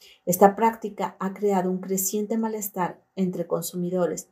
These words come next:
por lo que en tiempos recientes activistas, medios de comunicación, organizaciones, incluso algunos consumidores y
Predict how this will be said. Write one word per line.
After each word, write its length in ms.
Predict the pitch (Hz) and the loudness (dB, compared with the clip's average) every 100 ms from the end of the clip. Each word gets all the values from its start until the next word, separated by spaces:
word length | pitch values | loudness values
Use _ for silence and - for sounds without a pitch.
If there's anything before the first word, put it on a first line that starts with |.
| _ _ _ - | _ _ _ 4
por 160 | 190 | 6
lo 120 | 175 | 8
que 280 | 175 165 - | 4 -4 -6
en 240 | - 170 156 | -10 -8 -6
tiempos 380 | 185 175 180 196 | -4 -2 -2 -2
recientes 640 | 196 - 202 196 - - | -2 0 0 0 -2 -6
activistas, 840 | - 165 - 175 202 196 - - - | -4 -4 -4 -2 0 0 -4 -6 0
medios 280 | 185 185 180 | 2 2 2
de 120 | 185 | 0
comunicación, 800 | 180 165 165 175 - 190 190 - - | -2 -6 -8 -8 -4 0 0 -2 6
organizaciones, 1080 | - 254 277 240 196 180 180 - 175 123 - - | 10 12 10 6 -2 -2 -8 -8 -8 -10 -14 -8
incluso 640 | 185 185 202 196 165 - _ _ _ _ | -6 6 6 6 -2 -10 _ _ _ _
algunos 420 | 135 170 202 208 | -4 4 4 4
consumidores 800 | - 202 196 196 196 190 175 180 - _ _ _ _ _ _ _ _ - | 0 -4 -2 0 2 4 4 0 -10 _ _ _ _ _ _ _ _ -4
y 280 | 190 175 | -2 -2